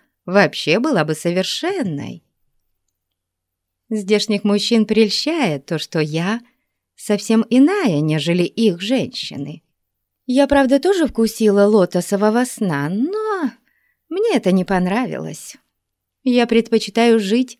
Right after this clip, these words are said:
наяву, а не в розовых снах, как эти жёлтые лунатики». «Ксуталийцы охочи до женских ласк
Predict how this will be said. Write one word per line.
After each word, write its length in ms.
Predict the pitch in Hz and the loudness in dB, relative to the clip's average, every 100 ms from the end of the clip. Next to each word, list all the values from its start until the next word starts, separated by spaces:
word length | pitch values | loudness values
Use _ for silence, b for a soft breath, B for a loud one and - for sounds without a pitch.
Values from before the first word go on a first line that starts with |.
| _ | _
наяву, 680 | 220 220 214 226 277 392 - _ _ _ _ _ | 6 6 6 4 2 0 -2 _ _ _ _ _
а 100 | 233 | 2
не 140 | 214 | 4
в 40 | 185 | 4
розовых 400 | 202 202 160 147 | 0 0 -2 -4
снах, 300 | - 151 151 - _ _ _ | -6 -6 -6 -12 _ _ _
как 220 | 190 185 | -4 -2
эти 180 | 175 175 | 0 0
жёлтые 400 | 180 170 175 170 | 2 0 0 -2
лунатики». 800 | 175 165 143 143 170 - - - _ _ _ _ _ _ _ _ _ _ _ _ _ _ _ _ _ | 0 0 -2 -6 -14 -14 -16 -16 _ _ _ _ _ _ _ _ _ _ _ _ _ _ _ _ _
«Ксуталийцы 1000 | - - 262 269 302 269 262 262 294 - | -18 -2 0 4 4 4 2 0 -4 -2
охочи 1000 | 302 415 - 277 180 196 - 311 226 - _ | -2 -2 0 2 2 0 -6 -6 -6 -8 _
до 220 | 196 233 | 0 0
женских 640 | 190 185 185 - 220 - | 2 0 -2 -4 -6 -4
ласк 560 | 175 127 131 - _ | -4 -2 -4 -12 _